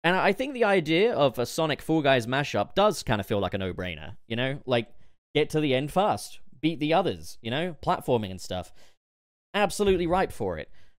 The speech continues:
I also think it's kinda cool that we are getting some form of game in the Sonic and Friends universe, because while I don't really engage with Sonic and Friends for obvious reasons, I'm not a child, like, I can,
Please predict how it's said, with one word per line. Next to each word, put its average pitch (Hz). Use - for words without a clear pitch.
I 208
also 302
think 247
it's 185
kinda 156
cool 135
that 151
we 175
are 208
getting 143
some 160
form 160
of 120
game 143
in 147
the 139
Sonic 135
and 131
Friends 135
universe, 147
because 165
while 202
I 226
don't 240
really 208
engage 143
with 120
Sonic 110
and 98
Friends 101
for 107
obvious 127
reasons, 95
I'm 101
not 110
a -
child, 107
like, 151
I 262
can, 311